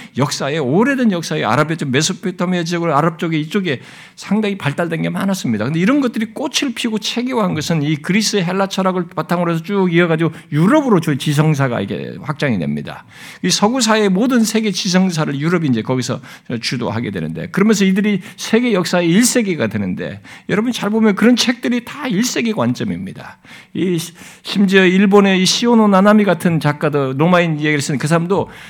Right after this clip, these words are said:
이 일 세기 관점이에요. 그런 관점을 가지고 이 로마를 취향, 로마 역사를 취향, 추앙하면서 한국 같은 이 나라를 비하하는 그런 태도를 역사적 관점을 해석합니다. 그래서 역사를 이해할 때도 우리가 그들의 책을 이해해야 되는데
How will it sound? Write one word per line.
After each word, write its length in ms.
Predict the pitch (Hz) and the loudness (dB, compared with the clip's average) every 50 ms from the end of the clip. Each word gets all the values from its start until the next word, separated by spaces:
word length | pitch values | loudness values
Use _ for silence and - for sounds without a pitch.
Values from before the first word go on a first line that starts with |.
| - - _ | -20 -14 _
이 240 | - 175 208 214 202 | 0 2 2 2 2
일 240 | - 180 196 254 269 | 2 4 4 4 4
세기 260 | - 285 254 233 220 | 2 0 0 0 0
관점이에요. 840 | 185 151 143 160 160 160 139 - 85 78 65 58 - 107 110 117 123 - | 2 2 2 2 0 -2 -4 -4 -6 -6 -8 -10 -12 -14 -16 -16 -14 -6
그런 280 | - 180 190 226 240 240 | 2 4 6 6 6 6
관점을 460 | 220 160 151 185 185 233 214 208 196 | 4 2 0 0 0 0 0 0 0
가지고 340 | 180 165 156 160 160 151 143 | 0 -2 -2 -2 -2 -2 -2
이 60 | 139 | -2
로마를 580 | 131 127 147 175 202 190 180 175 175 170 165 165 | 0 2 4 4 4 4 4 2 2 0 -4 -6
취향, 580 | - - - - - 196 175 170 170 170 165 160 - - | -10 -12 -8 -4 -2 -2 -2 -2 -2 -4 -8 -10 -6 -2
로마 400 | 151 147 156 165 160 151 147 139 | 0 2 4 4 4 4 4 2
역사를 320 | 139 131 - - 147 135 | 0 0 0 -2 -4 -4
취향, 440 | 127 - - - 175 165 147 - - | -4 -6 -6 -4 -2 -2 -2 -2 -4
추앙하면서 580 | 127 - 165 151 143 131 131 139 127 120 120 127 | -4 -2 0 0 2 2 2 0 0 -2 -4 -4
한국 340 | 123 - 190 220 214 214 214 | -2 0 0 0 0 0 -2
같은 420 | - - - - 180 165 147 147 | -4 -4 -4 -4 -4 -4 -4 -4
이 100 | 156 151 | -4 -2
나라를 400 | - 127 120 131 156 151 147 139 - - _ | 0 2 2 2 2 0 -2 -2 -6 -12 _
비하하는 580 | - - - 156 151 135 135 135 131 117 101 90 - - - | -10 -6 -4 -2 0 2 4 4 4 4 2 0 -4 -8 -6
그런 240 | - 156 147 143 - | -4 -4 -4 -4 -4
태도를 440 | - 147 190 180 180 175 160 135 120 | -4 -2 -2 0 0 0 0 2 0
역사적 320 | 131 131 - 180 175 180 | 0 0 -2 -4 -4 -2
관점을 400 | - 147 147 143 151 143 139 131 | -2 -2 -2 0 0 0 0 0
해석합니다. 500 | 120 131 135 127 120 - 110 87 85 85 | 0 -2 -2 -4 -4 -4 -4 -4 -4 -4
그래서 180 | 98 160 220 220 | -2 0 2 2
역사를 320 | 170 185 185 262 247 233 | 2 2 2 2 2 2
이해할 220 | 202 185 208 208 196 | 2 2 2 2 2
때도 200 | 196 208 196 202 | 0 -2 -4 -4
우리가 220 | 180 185 190 190 175 - - - - | -2 -2 -2 -2 -4 -6 -12 -16 -2
그들의 260 | - 190 190 214 208 196 | 2 4 4 6 4 2
책을 340 | - - 240 247 226 156 | 0 0 0 2 2 2
이해해야 260 | 120 127 139 143 127 120 | 2 2 2 2 0 0
되는데 600 | 120 90 85 82 80 82 139 156 120 85 78 | -2 -2 -2 -2 -2 0 2 2 0 0 -4